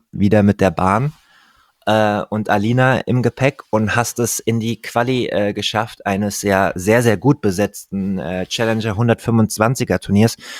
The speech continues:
Und wenn man sich das Hauptfeld angeguckt hat, hat man schon auch Bock auf Tennis bekommen. Und wenn man dann in deiner oder Alinas Insta-Story den, ähm,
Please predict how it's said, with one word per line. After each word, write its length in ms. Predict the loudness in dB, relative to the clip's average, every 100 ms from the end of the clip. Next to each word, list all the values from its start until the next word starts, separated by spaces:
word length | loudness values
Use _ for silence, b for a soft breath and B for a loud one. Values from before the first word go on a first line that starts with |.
| B
Und 80 | 0
wenn 80 | 4
man 100 | 4
sich 100 | 2
das 200 | -2 0
Hauptfeld 380 | -2 2 0 2
angeguckt 500 | 0 0 -2 -4 -2
hat, 160 | -2 -4 B B -6
hat 160 | 0
man 100 | 2
schon 220 | 2 2
auch 160 | 2 -2
Bock 260 | -2 -2 0
auf 140 | -2
Tennis 300 | 0 0 0
bekommen. 320 | -4 0 2
Und 80 | 4
wenn 140 | 4 4
man 120 | 2
dann 140 | 2
in 260 | 2 0 -4 _
deiner 640 | -4 0 2 4 2 2 -6 b b b b 0
oder 300 | 4 4 4
Alinas 500 | 2 4 4 2 0
Insta-Story 960 | 0 0 2 0 0 2 4 4 2 -4 b b 2
den, 400 | 4 6 4 0 0
ähm, 760 | 2 4 2 2 2 0